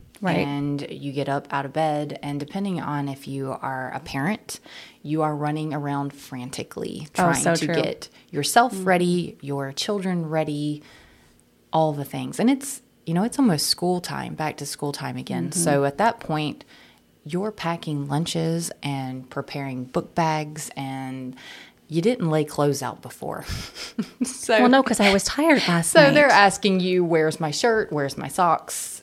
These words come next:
Speaker 2: You know, where
Speaker 1: I mean, we're
Speaker 2: in
Speaker 1: just, we're doing pretty great if we have clean laundry in a basket somewhere to pull from.
Speaker 2: Absolutely. And as a life coach, when I ask people,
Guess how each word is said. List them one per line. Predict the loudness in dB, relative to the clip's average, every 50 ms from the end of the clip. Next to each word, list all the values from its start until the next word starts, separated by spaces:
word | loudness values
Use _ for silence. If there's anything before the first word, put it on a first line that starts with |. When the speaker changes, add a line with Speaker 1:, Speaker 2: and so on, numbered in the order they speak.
| _ _
Speaker 2:
You | -6 -4 -4
know, | -6 -8 -8 -8
where | -4 -2 0 2
Speaker 1:
I | 2
mean, | 2 2 0 0 4
we're | 4 4
Speaker 2:
in | 4
Speaker 1:
just, | 4 0 -2 -4 -4
we're | 0 0 4
doing | 8 8 8 8 6
pretty | 2 2 2 2 4
great | 4 4 4 4 4 4 2
if | 0 0 0 -4 -6 -4
we | -2 0 0 0 0 -2 -4 -6 -10 -20 _
have | 4 4 4 4 4
clean | 2 0 0 2 4 4 4
laundry | 4 4 4 4 2 2 2
in | 2 0
a | 2 6
basket | 8 8 8 6 4 0 -2 -2
somewhere | 0 0 0 2 2 0 0 0
to | -2
pull | 0 4 4 4 4
from. | 2 -2 -4 -4 -4 -6 -4 0
Speaker 2:
Absolutely. | 2 2 2 2 -2 -6 -4 -4 -4 -6 -6 -8 -8 -10 -12 -16 _ _ _ -20 -20 -20 -20 -20 _ _ _ _ _
And | 2 2 2 2 0 -2 -4 -8 -12 _ _ _
as | 2 2 4 4 4
a | 4 4
life | 6 4 4 4 0
coach, | -2 -2 0 0 0 0 -2
when | -2 0 2
I | 2 0 2
ask | 2 0 0 0 -2 -6 -10 -12
people, | -6 -6 -6 -4 -2 -4 -4 -2 -4 -6